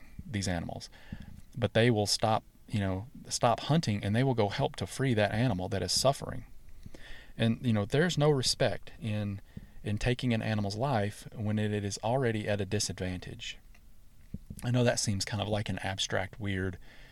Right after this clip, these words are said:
uh, convoluted way of th-, seeing things, but many hunters, um, they don't want, they, they don't want to take an animal that is disadvantaged. They want, they want the animal to be living its own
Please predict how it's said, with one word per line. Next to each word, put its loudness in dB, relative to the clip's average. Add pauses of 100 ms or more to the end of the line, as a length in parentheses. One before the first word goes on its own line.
(760)
uh, -6 (100)
convoluted 0
way 0
of -4
th-, 0
seeing 4
things, -6
but -2
many 4
hunters, 0 (480)
um, -2 (1400)
they 6
don't 6
want, 6 (680)
they, 4
they 2
don't 4
want 6
to 2 (560)
take 2
an 2
animal 2
that 2
is 2
disadvantaged. 0
They 4
want, 2
they 0
want 2
the -2
animal 2
to -4
be 0
living 4 (180)
its -6
own 2